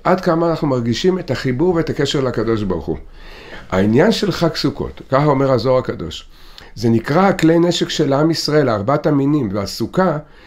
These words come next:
מכיוון שהסוכה נקרא צילה דמיימנותא, צל האמונה, צל השכינה. ברגע שאנחנו נכנסים ל-, ל-, לסוכה, אנחנו נכנסים לצל, לצל של השכינה. ברגע שאנחנו לוקחים את ארבעת המינים, אנחנו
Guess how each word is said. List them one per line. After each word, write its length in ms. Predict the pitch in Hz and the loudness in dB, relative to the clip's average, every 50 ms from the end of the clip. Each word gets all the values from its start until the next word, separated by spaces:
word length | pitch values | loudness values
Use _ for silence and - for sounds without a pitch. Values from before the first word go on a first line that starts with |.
| - - - - | -20 -20 -14 -10
מכיוון 520 | - - - 123 120 147 170 170 165 165 160 - - - - - - | -8 -6 -2 0 2 2 2 2 2 -2 -4 -6 -10 -20 -20 -20 -16
שהסוכה 600 | - - 123 117 110 - - 131 - 170 160 170 | -10 -8 -6 -6 -4 -4 -4 -2 0 2 2 4
נקרא 500 | 170 170 151 - 143 135 147 151 151 151 | 2 2 0 -2 -4 -4 -2 -2 0 -2
צילה 380 | 151 - - - 175 165 175 165 | -2 -4 -2 0 2 4 4 4
דמיימנותא, 720 | 135 139 135 131 127 123 117 117 120 120 117 117 - 76 65 67 - | 2 2 0 0 0 0 0 0 -2 -2 -2 -4 -6 -10 -10 -10 -10
צל 300 | - - 175 170 170 165 | -4 0 0 2 2 2
האמונה, 580 | 156 143 123 117 117 117 120 139 139 135 127 | 2 2 0 0 0 0 0 0 0 0 -2
צל 280 | 120 - - 151 143 143 | -4 -4 -2 -2 -2 -2
השכינה. 540 | 143 135 - - - 127 117 117 127 113 92 - - - - - - - - | -2 -4 -6 -8 -4 -2 0 0 0 0 -2 -4 -8 -18 -20 -20 -16 -8 -2
ברגע 180 | 123 156 170 | 0 0 2
שאנחנו 220 | 156 165 151 135 131 | 2 0 -2 -2 -2
נכנסים 280 | 120 123 - 160 160 | -4 -2 0 2 2
ל-, 320 | 160 160 156 156 - 143 135 | 2 2 0 -2 -2 -2 -2
ל-, 20 | 127 117 - - 131 | -2 -2 -4 -6 -4
לסוכה, 360 | 131 - - 127 - - 156 156 | -4 -4 -4 -2 -2 0 0 0
אנחנו 160 | 131 135 131 | 0 0 0
נכנסים 340 | 123 127 120 - 156 156 151 | 0 -2 -2 0 2 2 2
לצל, 400 | 135 - - 170 165 160 170 165 - - - - - - - | 0 0 0 2 2 2 2 0 -2 -10 -20 -20 -18 -10 -4
לצל 320 | 117 120 117 - 170 175 170 | -4 -4 -2 0 0 0 0
של 200 | - 190 170 151 | 0 0 -2 -2
השכינה. 460 | 135 - - - 151 147 156 135 95 - - - - - - - - - | -2 -6 -6 -6 -4 -2 -2 -2 -2 -4 -8 -18 -20 -20 -20 -14 -6 -2
ברגע 140 | - 156 | 0 2
שאנחנו 200 | 160 170 147 139 | 2 2 0 0
לוקחים 220 | - - - 165 160 | -2 -2 -2 -2 0
את 100 | 160 165 | 0 0
ארבעת 300 | 147 139 151 156 156 170 | 0 2 2 0 2 2
המינים, 420 | 151 151 151 151 156 165 160 160 | 0 2 2 4 4 4 2 0
אנחנו 460 | - 127 135 127 - 143 147 151 143 | 0 -2 -4 -4 -4 -6 -6 -4 -4